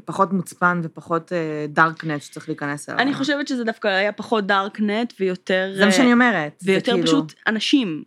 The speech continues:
Speaker 2: כאילו, שהוא תרתי-,
Speaker 1: בשכונה?
Speaker 2: כן, לדעתי.
Speaker 1: תלוי איפה אתה מסתובב, נראה לי, גם בתשעים ושבע, אני לא הסתובבתי בתשעים במקומות שיכלתי למצוא רוצחים שכירים, כאילו.
Speaker 2: גם אני לא, אבל גם כנראה שהוא לא אדון, אה, מעמד בינוני גבוה, אבל לכי תדעי.
Speaker 1: זהו, בסדר.
Speaker 2: בכל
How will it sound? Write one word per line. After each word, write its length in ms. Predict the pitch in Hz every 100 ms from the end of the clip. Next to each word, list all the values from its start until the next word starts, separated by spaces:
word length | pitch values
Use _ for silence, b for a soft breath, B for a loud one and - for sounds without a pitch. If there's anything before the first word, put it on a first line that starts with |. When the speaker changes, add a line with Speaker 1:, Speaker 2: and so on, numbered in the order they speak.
| _
Speaker 2:
כאילו, 220 | 190 170 170 _ _
שהוא 200 | - 190
תרתי-, 100 | 196
Speaker 1:
בשכונה? 440 | 196 208 190 202 220
Speaker 2:
כן, 220 | 254 233 160 - _ _ -
לדעתי. 440 | 185 160 175 - 165
Speaker 1:
תלוי 140 | 196
איפה 80 | 208
אתה 100 | 233
מסתובב, 400 | 208 - 185 180
נראה 220 | 196 170 151
לי, 80 |
גם 120 | 151 165
בתשעים 280 | - 170
ושבע, 340 | 160 180 214 160 - -
אני 160 | 170 190
לא 40 |
הסתובבתי 280 | 185 180 170
בתשעים 240 | 151 170
במקומות 460 | 160 156 151 160 156
שיכלתי 340 | 151 156 151
למצוא 240 | 156 151 160
רוצחים 300 | 147 - 160
שכירים, 440 | - - 147 143
כאילו. 240 | - 127 -
Speaker 2:
גם 240 | 147 131 117
אני 220 | 135 262
לא, 220 | 190 160
אבל 220 | 143 98 143
גם 200 | 147 143
כנראה 360 | - 160 160 233
שהוא 320 | 180 180 254
לא 220 | 202 175
אדון, 320 | 160 156 151
אה, 120 | 147
מעמד 300 | 147 147 147 143
בינוני 320 | 143 139 139
גבוה, 440 | 139 135 135 160 -
אבל 240 | 170 165
לכי 260 | 185 226 277
תדעי. 240 | 381 359
Speaker 1:
זהו, 280 | 160 156 160 160
בסדר. 180 | - 202 285 226 B B 233
Speaker 2:
בכל 240 | 240